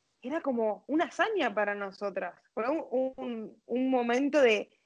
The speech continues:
de absoluta felicidad, más allá de que no se ganó ese partido y no nos sirvió para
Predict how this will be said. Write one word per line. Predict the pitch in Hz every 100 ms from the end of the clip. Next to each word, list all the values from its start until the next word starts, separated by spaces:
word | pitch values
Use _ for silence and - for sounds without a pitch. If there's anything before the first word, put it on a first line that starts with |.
| _ -
de | 208
absoluta | 208 - 208 311 359
felicidad, | 269 233 226 214 - -
más | 254 294
allá | 269 285
de | 214
que | 202 214 _ -
no | 214 311
se | 320 294
ganó | 226 214
ese | 202 196
partido | 185 185 185 180 180 185 208 - _ -
y | -
no | 240 311
nos | 320
sirvió | 247 247 359
para | 233 202 190